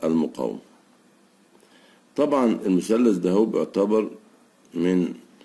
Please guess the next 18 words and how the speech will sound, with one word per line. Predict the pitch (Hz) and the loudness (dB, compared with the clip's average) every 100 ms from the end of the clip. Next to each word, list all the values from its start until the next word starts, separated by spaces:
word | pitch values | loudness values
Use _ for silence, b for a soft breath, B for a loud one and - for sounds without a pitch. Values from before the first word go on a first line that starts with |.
| b b b _ - | b b b _ -8
أهم | 87 123 113 | 0 4 2
قانون | 80 87 95 98 | 2 0 2 0
في | 92 | 0
الفصل | 78 71 90 90 78 | -6 -2 -4 -2 -4
الأول، | 73 92 110 123 135 - - | 0 2 4 2 -2 -12 -10
لأن | 73 85 | -2 0
ممكن | 92 131 - 117 | 2 2 2 2
نطلع | 98 104 101 98 | 2 0 2 2
منه | 90 101 101 98 92 - _ _ b b b b _ - | 2 2 2 0 -4 -16 _ _ b b b b _ -8
كل | 107 104 90 | 0 2 2
شيء. | 76 64 - | -2 -6 -2
طبعا | 101 113 107 | 0 2 2
V | 87 113 143 151 - | 2 4 4 2 -2
يعني | 85 82 | -4 -2
اختصار | 85 - - 87 80 - - | -4 -6 -2 0 -2 -6 -12
كلمة | - 87 80 | -2 0 0
فرق | - 87 78 - | -4 -6 -6 -2
الجهد | 80 80 113 135 | -2 2 2 0